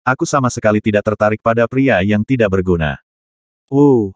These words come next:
Li Yunxiao sangat ketakutan hingga dia menangis keras, dan wajahnya yang baru saja dijilat hingga bersih menjadi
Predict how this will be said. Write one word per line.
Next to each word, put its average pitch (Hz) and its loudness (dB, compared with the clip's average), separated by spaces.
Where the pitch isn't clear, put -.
Li 143 4
Yunxiao 143 2
sangat 131 0
ketakutan 117 0
hingga 110 0
dia 117 0
menangis 98 0
keras, 104 -2
dan 117 2
wajahnya 117 0
yang 117 0
baru 98 0
saja 113 0
dijilat 113 0
hingga 120 0
bersih 110 -4
menjadi 120 0